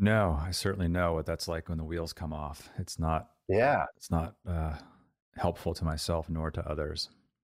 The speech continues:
Speaker 1: And that can look like lots of different things. I don't know if there's something that looks like to you when the wheels come off.
Speaker 2: It's more internalized. So I don't think most people would know it.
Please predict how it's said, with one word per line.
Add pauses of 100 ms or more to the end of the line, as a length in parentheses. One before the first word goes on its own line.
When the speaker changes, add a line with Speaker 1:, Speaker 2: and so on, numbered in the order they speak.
(720)
Speaker 1:
And
that
can
look
like
lots
of
different
things.
I
don't
know
if
there's
something
that
looks
like
to
you
when
the
wheels
come (400)
off. (1300)
Speaker 2:
It's
more
internalized.
So
I
don't
think
most
people
would
know
it.